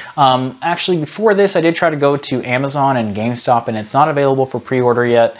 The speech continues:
The, uh, Revolution one controller is still the main one to get. Um, so we'll see when that actually goes up for pre-order, but the controller looks really nice. Um, we'll see if I pick it up this time and do a review for it, since Ains did the first one, um, but it does look really cool.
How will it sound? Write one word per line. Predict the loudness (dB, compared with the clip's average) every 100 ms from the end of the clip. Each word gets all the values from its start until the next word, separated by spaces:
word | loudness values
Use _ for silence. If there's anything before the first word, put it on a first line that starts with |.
| -18 -20 -4
The, | 0 2 2
uh, | 2 2 2
Revolution | 0 0 0 -2 -2 -4 -6 -2
one | -2 -2
controller | -4 -6 0 0 0
is | -2
still | -2 -2
the | -2
main | -2 -2 -2
one | -4
to | -6 -2
get. | 0 -2 -6 -18 -20 -20 -10 2
Um, | 4 4 0
so | 2 2 2
we'll | 0 -2
see | 0
when | 0 2
that | 2
actually | 2 2
goes | 2 0
up | -2
for | -6
pre-order, | -2 0 2
but | 0
the | -4
controller | -6 -2 0 0
looks | -2 -2
really | 0 2
nice. | 2 0 0 -2 -6 -8 -20 -8 0
Um, | 0 2
we'll | 0
see | 0 0
if | 0 2
I | 0
pick | 0 -4 -2
it |
up | -2
this | -2 -6
time | -4 -2 0
and | 2
do | 2
a |
review | 2 2 0
for | 2 0 0
it, | -4
since | -6 -6 -6
Ains | -8 -4 -6 -2
did | -2 -2
the | -2 -6
first | -2 -2 -2 -2
one, | -2 -2 -8 -18 -14 0
um, | 2 2 2
but | 0
it | 0
does | 0
look | 0 0
really | 0 0
cool. | -2 -6 -6